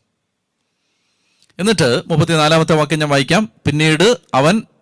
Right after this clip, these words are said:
സാമുവേൽ, "റാമായിലേക്ക് പോയി, സാവൂൾ ഗിബയായിലുള്ള തൻ്റെ വീട്ടിലേക്കും." സാമുവേൽ പിന്നീട് ഒരിക്കലും സാവൂളിനെ കണ്ടിട്ടില്ല. സാവൂളിനെ അഭിഷേകം ചെയ്തത് ആരാ?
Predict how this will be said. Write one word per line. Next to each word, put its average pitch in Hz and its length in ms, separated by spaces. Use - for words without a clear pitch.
സാമുവേൽ, 160 580
"റാമായിലേക്ക് 147 800
പോയി, 113 220
സാവൂൾ 175 400
ഗിബയായിലുള്ള 170 720
തൻ്റെ 156 240
വീട്ടിലേക്കും." 139 680
സാമുവേൽ 160 540
പിന്നീട് 151 540
ഒരിക്കലും 147 960
സാവൂളിനെ 127 720
കണ്ടിട്ടില്ല. 104 500
സാവൂളിനെ 220 480
അഭിഷേകം 208 520
ചെയ്തത് 208 320
ആരാ? 160 400